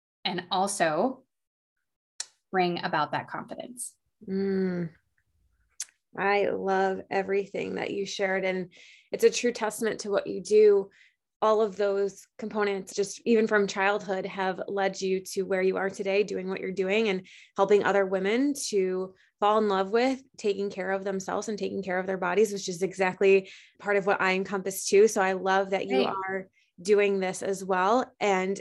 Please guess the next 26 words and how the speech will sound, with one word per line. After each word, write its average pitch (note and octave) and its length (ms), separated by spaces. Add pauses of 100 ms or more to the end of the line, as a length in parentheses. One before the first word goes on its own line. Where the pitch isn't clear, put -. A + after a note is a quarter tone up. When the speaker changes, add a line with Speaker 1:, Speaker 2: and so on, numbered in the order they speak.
(100)
Speaker 2:
including G3+ 880 (440)
how G#3+ 260
to G#3 260
cultivate G3 500
that - 160
confidence B3 680 (600)
through D4 160
a C#4+ 40
different A#3 320
lens, G3 460
not G#3+ 320
just A#3+ 200
the A#3 100
lens G3+ 340
of, F#3+ 360 (720)
you A3+ 120
know, F#3+ 280
eating D4 240
the A3+ 100
right G#3+ 260
foods F3+ 320
and G#3 180
moving A#3 280
your G#3 120
body, F#3 300
but F#3+ 240